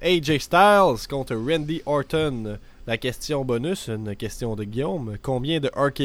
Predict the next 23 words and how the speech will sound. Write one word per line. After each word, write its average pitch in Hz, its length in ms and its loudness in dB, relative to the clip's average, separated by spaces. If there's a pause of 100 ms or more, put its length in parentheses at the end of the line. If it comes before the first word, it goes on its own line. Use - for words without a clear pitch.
O 160 180 2 (100)
out 135 200 2
of 123 160 0
nowhere ? 135 480 0
On 110 120 0
précise, 131 720 2
une 120 200 -4
note. 165 320 -2 (440)
Michael 135 300 2
Cole 160 300 4
doit 135 240 4
crier 156 480 -2 (100)
R 123 140 4
K - 80 -4 (100)
O 135 180 2
out 127 160 -2
of 123 120 0
nowhere, 123 400 2
sinon 127 340 -4
ça 147 140 -2
compte 120 180 -2
pas. - 140 4 (1400)
Louis ? 123 220 0